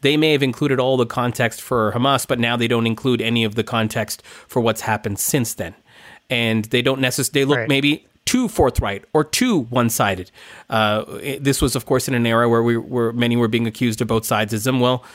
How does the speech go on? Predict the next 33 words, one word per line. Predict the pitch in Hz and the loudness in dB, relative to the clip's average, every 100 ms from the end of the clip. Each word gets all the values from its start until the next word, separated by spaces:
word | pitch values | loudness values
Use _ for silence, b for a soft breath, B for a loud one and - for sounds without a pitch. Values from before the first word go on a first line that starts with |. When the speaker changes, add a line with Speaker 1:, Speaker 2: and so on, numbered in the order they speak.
| B B _ | B B _
Speaker 1:
now, | 117 127 135 131 | -2 2 0 -2
you | - 127 | -2 0
know, | 123 | 0
people | 123 - 147 | 0 -6 0
are | 147 | 2
asking | 160 233 - 131 92 | 2 0 0 -4 -4
in | - 120 | -4 -2
some | 120 104 | 0 0
ways, | 104 135 | 2 2
not | - 113 | 0 -2
to | 120 | -2
be | |
too | 113 - | -4 -2
overly | 139 120 113 | -2 0 0
simplistic, | - 101 113 110 180 180 | 0 -2 0 0 -2 -6
for | - 135 143 151 b b b _ | 0 4 4 0 b b b _
both | 101 95 | -4 -2
sidesism | - 104 98 107 98 92 | -2 -2 -2 -2 -2 -2
to | 120 | -2
actually | 110 - 117 | -2 0 -2
explain | 107 - 113 104 | -2 -2 0 0
the | 101 | -2
other | 95 | -2
side | 92 104 87 92 | -4 -4 -6 -8
in | |
some | 98 107 92 | -6 -6 -6
ways. | 87 - - B B B B B | -8 -10 -14 B B B B B
Um, | - 139 139 - | -2 0 -2 -2
Speaker 2:
Yeah. | 185 139 139 170 _ - | 0 0 -2 -12 _ -10
Speaker 1:
how | - 202 254 | -4 -2 2
does | 262 180 | 0 2
this | 196 208 - - | 0 0 -2 0
move | 151 156 156 143 | 2 4 4 0